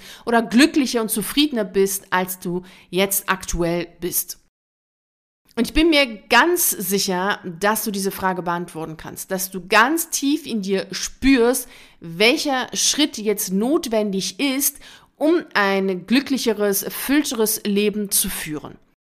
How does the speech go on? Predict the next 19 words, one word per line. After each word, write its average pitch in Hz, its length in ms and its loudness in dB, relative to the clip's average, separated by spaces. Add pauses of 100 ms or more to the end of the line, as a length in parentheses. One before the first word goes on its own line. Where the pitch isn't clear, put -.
(540)
Trotzdem 226 560 0
hast 196 220 -2
du 196 60 -6
diesen 175 320 -6
Schritt 170 380 -6
bisher 160 480 -8
nicht - 420 -8
gemacht. - 460 -8 (180)
Richtig? 269 580 -2 (240)
Und 185 140 -2
hier 254 300 4
merkst 226 380 2
du 208 80 0
auch 208 100 0
schon 208 300 -2
an 190 140 0
dir 180 120 -2
selbst, 208 560 -2
dass 180 240 -6